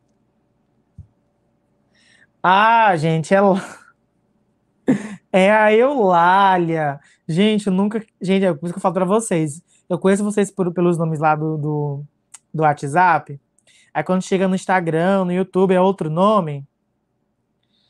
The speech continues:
Aí eu fico confuso. É a Eulália, gente.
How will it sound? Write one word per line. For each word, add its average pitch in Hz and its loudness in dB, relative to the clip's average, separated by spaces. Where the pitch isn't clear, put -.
Aí 160 -2
eu 175 -2
fico 185 -2
confuso. 170 -4
É 170 -2
a 185 2
Eulália, 175 2
gente. 147 -10